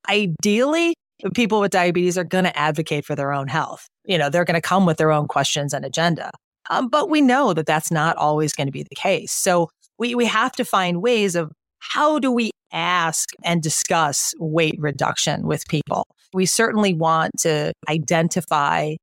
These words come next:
if they've already considered any options already. And, you know, it, in fact, you know, when I think of all of my clinic days, it really just comes down to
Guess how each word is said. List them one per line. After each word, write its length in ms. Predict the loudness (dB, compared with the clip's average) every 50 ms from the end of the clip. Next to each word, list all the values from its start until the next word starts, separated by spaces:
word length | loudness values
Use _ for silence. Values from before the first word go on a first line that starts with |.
| _ _
if 140 | -6 -6 -4
they've 200 | -2 -2 0 2
already 380 | 2 2 4 4 4 2 2 2
considered 840 | 2 0 0 0 0 0 -2 0 0 0 0 0 -4 -4 -6 -10 -14 _ _ _ _ _ _ _ -4
any 220 | -2 0 0 0 0
options 500 | 0 0 0 -2 -2 -4 -4 -4 -4 -4
already. 520 | -4 -4 -4 -4 -4 -4 -4 -4 -8 -16 -18 _ _ _ _ _ _ _ -2
And, 220 | 0 0 0 0 0 0
you 60 | 0
know, 100 | 0 0
it, 400 | -2 -2 -2 -4 -2 0 0 0
in 120 | 0 0
fact, 460 | 0 0 0 0 0 -2 -4 -6 -8
you 60 | -6 -4
know, 100 | -4 -2
when 120 | -2 -2
I 60 | -4
think 220 | -4 -4 -4 -2 -2
of 240 | -4 -4 -4 -10 -12 _ 0
all 220 | 2 2 4 2
of 120 | 0 0 0
my 120 | -2 -2
clinic 320 | -2 -2 -2 0 0 -2 -2
days, 440 | 0 0 2 2 2 0 0 -2 -4 -6 -10 _ _ _
it 180 | -2 -2 0 2
really 320 | 2 4 4 6 4 4
just 260 | 4 2 0 0 0
comes 240 | -2 -2 -2 -2 -2
down 340 | 0 0 0 2 0 0 -2
to 380 | -2 -2 -2 0 0 0 -2